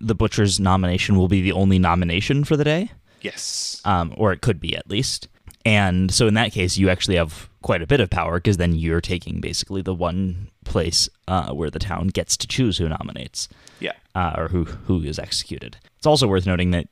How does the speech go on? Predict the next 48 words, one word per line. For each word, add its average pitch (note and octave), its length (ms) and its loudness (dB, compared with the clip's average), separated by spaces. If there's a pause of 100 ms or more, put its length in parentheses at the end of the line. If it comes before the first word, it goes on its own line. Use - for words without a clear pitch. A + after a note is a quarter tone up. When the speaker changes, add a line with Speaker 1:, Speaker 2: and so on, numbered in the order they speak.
Speaker 1:
you, F2+ 220 -2
that's - 520 0
the G#2+ 180 4
town's G2 340 4
only F2+ 200 2
opportunity F2 540 2
for, F2 180 -8
like, - 180 -8
Flower F2 300 0
Girl E2+ 260 -2
and F#2+ 80 -2
Town F#2+ 200 -2
Crier F2 340 -2
info, G2 400 -4
although F#2 180 0
the - 80 -4
Town E2+ 200 -2
Crier E2 280 -4
won't D2+ 220 -10
get D#2+ 180 -8
particularly - 520 -4
good - 140 -12
info, - 300 -4
but F#2 220 0 (580)
Speaker 2:
Yeah. - 200 -6
Speaker 1:
uh, F#2 260 2
<laughs> A2+ 60 0 (200)
Speaker 2:
But E3 100 2
the B2+ 60 4
Flower E3 220 4
Girl F2+ 200 -2
Speaker 1:
for C#2 80 -6
Speaker 2:
will. G#2 60 0
Speaker 1:
Flower A2+ 300 2
Girl, - 220 -6 (220)
yeah. A#2+ 280 -2 (100)
Speaker 2:
Yeah. - 200 2 (320)
Um, B2 380 -4
and D3+ 120 2
often, C#3 640 -2
I, C3 260 2
I've C3 140 0
seen D3+ 160 -2
this B2 160 -4
used A#2+ 220 -4
as - 80 -8
an G#2 80 -10
argument G2 520 -8